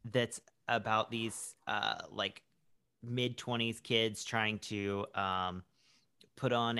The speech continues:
a, you know, haunted mansion or haunted house situation and use this old hotel, and things go wrong. Um, I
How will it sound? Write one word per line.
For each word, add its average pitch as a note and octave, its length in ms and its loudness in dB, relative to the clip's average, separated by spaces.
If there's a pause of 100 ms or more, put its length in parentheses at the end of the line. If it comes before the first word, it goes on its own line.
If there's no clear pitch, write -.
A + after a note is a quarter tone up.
a, G#2 520 2 (580)
you G#2 140 -2
know, G2 140 0
haunted A#2+ 420 2
mansion A2 580 0 (600)
or A2+ 160 4
haunted A#2+ 280 2
house A2+ 260 4
situation A2+ 600 -2
and A2 440 0
use A2+ 260 0
this A#2 220 -4
old G#2+ 400 -2 (140)
hotel, G2+ 640 2 (500)
and G#2+ 680 4 (280)
things G2+ 300 0
go G#2+ 280 4
wrong. G2+ 520 2 (680)
Um, A2+ 600 8 (720)
I C#3 600 10